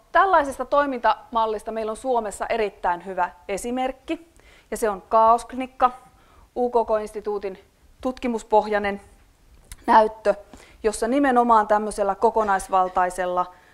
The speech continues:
kaatumisvaaran arvioinnilla ja yksilöllisellä ehkäisyohjelmalla voitiin vähentää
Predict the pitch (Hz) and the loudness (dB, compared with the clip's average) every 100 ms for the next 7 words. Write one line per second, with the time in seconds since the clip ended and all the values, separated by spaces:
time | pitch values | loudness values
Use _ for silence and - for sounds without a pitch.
0 | _ 226 214 202 196 190 175 170 208 240 | _ 8 8 4 -2 0 0 2 6 6
1 | 226 220 202 196 196 190 190 - 196 208 | 6 0 0 -2 -8 -4 -4 -4 -4 -4
2 | 226 226 190 180 180 185 180 202 - 185 | -8 -8 -6 -6 -6 -6 -6 -6 -6 -8
3 | 180 175 165 170 170 165 170 - - _ | -6 -10 -8 -12 -10 -6 -6 -8 -18 _
4 | _ 240 240 226 233 240 208 - 180 175 | _ 2 2 2 2 2 -2 2 4 4